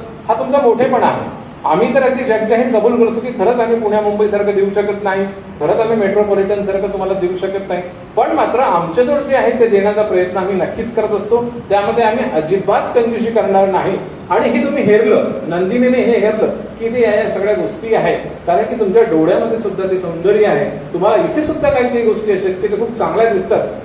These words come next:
आणि ही खूप चांगली सवय आहे, कारण तुम्ही आमच्या प्रती हा जो कृतज्ञता भाव व्यक्त केलेला आहे, हा केवळ कृतज्ञता भाव नाही आहे. मी मागे एकदा म्हणालो होतो की, ज्यावेळेस आपण एखाद्या व्यक्तीबद्दल किंवा वस्तूबद्दल कृतज्ञता व्यक्त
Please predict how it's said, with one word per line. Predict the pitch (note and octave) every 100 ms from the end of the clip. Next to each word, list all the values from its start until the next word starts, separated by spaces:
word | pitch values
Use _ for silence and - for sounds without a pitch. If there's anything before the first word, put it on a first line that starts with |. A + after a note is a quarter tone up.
| -
आणि | G3 B3
ही |
खूप | D4 -
चांगली | - F#3 -
सवय | - F#3+ G#3 -
आहे, | - - - - - - -
कारण | A#3 A#3+ A#3+
तुम्ही | A#3 B3
आमच्या | - G3+ C4+
प्रती | B3+ C4+
हा | A#3 A#3+ B3+
जो | G#3
कृतज्ञता | G3+ B3 B3+ B3+
भाव | - G3 A#3+
व्यक्त | A#3+ A#3+ B3
केलेला | A#3 A3+ A3+
आहे, | - - - - -
हा | A3
केवळ | C4 C#4+ D#4+
कृतज्ञता | G#3+ G#3 - C#4 - D4 -
भाव | G3 B3+ B3+
नाही | G#3 C4
आहे. | A#3 - - - - - - E3
मी | A#3 C4+ A3+ - D#4
मागे | E3+ F3+ C4
एकदा | C4 C4
म्हणालो | A3+ B3 A#3+
होतो | A#3+
की, | - C4+ - - -
ज्यावेळेस | - A#3+ C5 -
आपण | - A#3+
एखाद्या | - A3 A#3
व्यक्तीबद्दल | F#3+ - A#3 A3+ A#3 A3
किंवा | A3+ A3+
वस्तूबद्दल | G3 - A3+ G#3+ A3+
कृतज्ञता | A3 F3+ A#3 A3+ A3+ A3+
व्यक्त | F#3+ -